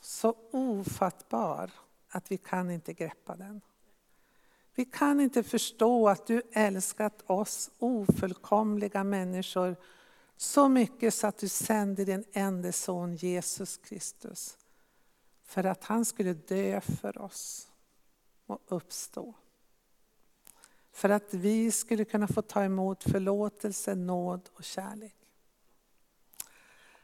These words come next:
Herre, kom och fyll oss med din heliga ande.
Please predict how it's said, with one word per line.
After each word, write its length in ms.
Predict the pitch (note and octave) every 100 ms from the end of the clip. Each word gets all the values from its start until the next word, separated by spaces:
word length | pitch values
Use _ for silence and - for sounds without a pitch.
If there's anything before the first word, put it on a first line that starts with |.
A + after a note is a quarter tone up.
| -
Herre, 280 | A3 A#3+ B3+
kom 800 | - - D4+ D4+ D4+ D4+ D4+ D4+
och 120 | B3
fyll 380 | - G#3+ G3 F#3+
oss 280 | F#3+ F#3 -
med 120 | F#3+
din 280 | F#3 F3 F3+
heliga 600 | D#3+ G3 F#3+ F3 F3 F#3+
ande. 360 | G#3 G3 G#3